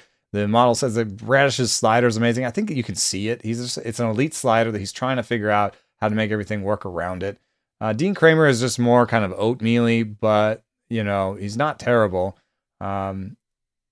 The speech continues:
I guess I would say Voth is, uh,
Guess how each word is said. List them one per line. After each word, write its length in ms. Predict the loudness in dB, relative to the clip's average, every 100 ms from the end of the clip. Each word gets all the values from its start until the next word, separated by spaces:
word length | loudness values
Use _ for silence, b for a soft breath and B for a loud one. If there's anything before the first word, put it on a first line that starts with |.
| _ _ _ _ _ -6
I 260 | -2 0
guess 420 | -2 0 4 4 4
I 80 |
would 120 | 2 4
say 160 | 2
Voth 360 | 2 0 0 -2
is, 360 | -6 -6 -12 -14 _
uh, 320 | -8 -6 -6